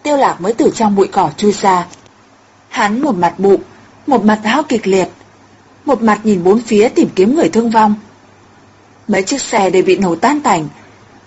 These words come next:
người bên trong chưa kịp trốn hết, đều chết cả. Tia chớp, tia chớp.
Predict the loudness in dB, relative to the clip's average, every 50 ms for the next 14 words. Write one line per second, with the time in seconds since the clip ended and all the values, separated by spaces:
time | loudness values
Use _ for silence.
0 | -16 -8 -2 2 2 4 4 2 0 0 0 -2 -2 -2 0 -2 -2 0 0 -2
1 | -2 -2 -2 0 0 0 0 0 -2 -4 -10 -20 -20 -20 -14 -6 -2 0 2 2
2 | 2 2 0 -2 -2 -2 0 -2 -2 -2 -4 -8 -14 -20 -20 -20 _ _ _ -20
3 | -20 _ _ -20 -20 -20 -20 -20 -20 -20 -20 -14 -6 0 0 0 0 2 2 2
4 | 2 2 0 -4 -16 -20 -20 -8 -2 2 2 2 2 2 2 2 2 0